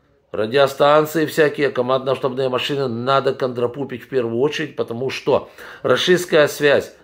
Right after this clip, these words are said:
к тому моменту, э, когда наши герои перейдут в контратаку, должна представлять из себя дерево, сучок,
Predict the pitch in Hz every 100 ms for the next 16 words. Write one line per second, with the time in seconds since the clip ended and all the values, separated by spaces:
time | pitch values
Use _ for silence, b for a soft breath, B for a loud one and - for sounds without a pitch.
0 | _ - - 139 160 165 165 165 143 113
1 | 98 78 - b b b b 92 95 92
2 | 92 - 113 123 143 143 135 - 113 139
3 | 135 117 123 120 120 120 - 120 123 127
4 | - 185 165 117 120 117 147 139 127 135
5 | 135 143 135 123 - 117 104 - _ _
6 | 92 104 160 185 190 190 185 - - _
7 | - - 156 151 185 185 190